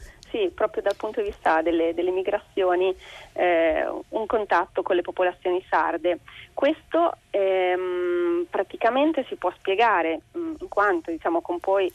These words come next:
confrontando questo dato con tutti i database disponibili, mm, di, di genomi attualmente disponibili, ehm,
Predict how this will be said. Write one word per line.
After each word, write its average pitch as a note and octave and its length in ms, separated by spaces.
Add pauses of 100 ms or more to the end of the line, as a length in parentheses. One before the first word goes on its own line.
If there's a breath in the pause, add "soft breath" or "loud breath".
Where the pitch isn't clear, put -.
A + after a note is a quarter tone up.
(120)
confrontando F#3 640
questo - 260
dato F#3+ 300
con E3+ 160
tutti F#3+ 220
i - 20
database E3+ 580
disponibili, E3 920 (140)
mm, D4+ 360
di, D4 260
di F4+ 100
genomi D#4 540
attualmente E3+ 500
disponibili, F3+ 680 (440 loud breath)
ehm, F3+ 1000